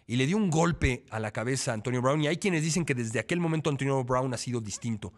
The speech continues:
ha cambiado, eh, que ese golpe en la cabeza, pues,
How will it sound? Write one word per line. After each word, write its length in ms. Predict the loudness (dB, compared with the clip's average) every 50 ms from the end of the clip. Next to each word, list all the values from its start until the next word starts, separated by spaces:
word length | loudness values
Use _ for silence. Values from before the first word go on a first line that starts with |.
| -18 _ _ _ _
ha 100 | -4 -2
cambiado, 540 | 0 0 0 0 2 2 2 0 -2 -4 -8 -14 _ _ _ _ _ _ _ _
eh, 140 | -12 -12 -10
que 160 | -4 -4 -2
ese 160 | 0 0 0 0
golpe 300 | 2 2 0 0 0 -2
en 60 | -2
la 80 | -2
cabeza, 420 | -2 -2 -4 -4 -2 -2 -2 -4 -4
pues, 240 | -8 -10 -10 -12